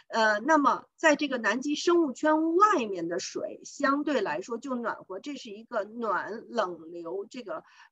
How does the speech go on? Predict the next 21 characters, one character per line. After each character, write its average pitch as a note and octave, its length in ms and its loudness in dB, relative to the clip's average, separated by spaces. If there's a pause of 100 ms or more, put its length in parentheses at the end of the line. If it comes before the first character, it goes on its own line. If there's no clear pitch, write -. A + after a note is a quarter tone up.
呃， D#3+ 320 -10
交 D#4 220 2
汇 F4 200 -4
的 - 120 -10
地 - 260 -14
方。 - 200 -8 (360)
在， B3+ 320 2
所 C4 260 -2
以 D4 120 0
呢， G#3 180 -4
在 C#4+ 320 0
这 E4+ 140 0
个 A#3 100 -8
南 G#3+ 320 -4
极 D4 180 -6
生 F#4 320 -4
物 D4+ 140 -4
圈 D4 420 -4
以 B3 220 -6
里 A#3+ 500 -2
的 D#3+ 200 -10